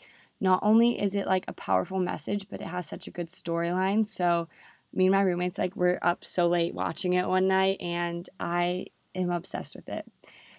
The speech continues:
So there were, like, so many identities to choose from, but the one I thought would, I'd have the most fun doing was,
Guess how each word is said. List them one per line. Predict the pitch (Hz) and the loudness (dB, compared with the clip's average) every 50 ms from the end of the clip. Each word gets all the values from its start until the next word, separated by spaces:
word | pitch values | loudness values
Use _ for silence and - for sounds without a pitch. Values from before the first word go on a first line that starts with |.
| _ | _
So | - - - 226 214 214 214 214 - - _ _ _ _ | -6 -2 6 10 10 10 10 8 4 0 _ _ _ _
there | - - 196 202 | 0 2 2 4
were, | 214 240 | 4 2
like, | 254 254 - | 0 0 -2
so | - - 220 185 190 | 0 2 4 4 6
many | 196 202 202 208 208 208 208 208 202 - - _ _ _ _ _ _ _ _ _ _ _ _ - | 4 4 6 6 6 6 6 4 2 0 -4 _ _ _ _ _ _ _ _ _ _ _ _ 2
identities | 208 208 196 202 185 185 190 196 208 208 196 - | 2 4 4 4 4 4 4 4 4 2 2 0
to | - - | -6 -10
choose | - - 190 185 180 | -6 0 0 0 0
from, | - 196 196 208 208 | 2 2 2 4 4
but | 190 190 185 185 - 196 | 4 4 2 2 2 0
the | 190 185 | 0 2
one | 190 185 185 190 190 196 208 214 - - - | 2 2 2 2 2 4 2 2 0 -2 -4
I | - 180 180 180 180 185 185 190 208 - - _ _ _ - | -4 -4 -2 -2 -2 0 -2 -2 -4 -6 -12 _ _ _ -4
thought | 202 185 185 185 185 - | 0 0 2 2 0 -2
would, | - 185 185 180 190 _ _ _ | -2 -2 -2 -2 -4 _ _ _
I'd | 180 180 185 | 0 0 2
have | 175 185 185 | 2 0 0
the | 185 185 | 0 0
most | 180 175 170 - - | 0 0 -2 -2 0
fun | 196 196 190 | 2 2 2
doing | 180 202 202 208 208 208 | 4 4 4 6 6 6
was, | 190 185 180 175 175 170 170 - | 6 6 4 4 2 0 -4 -10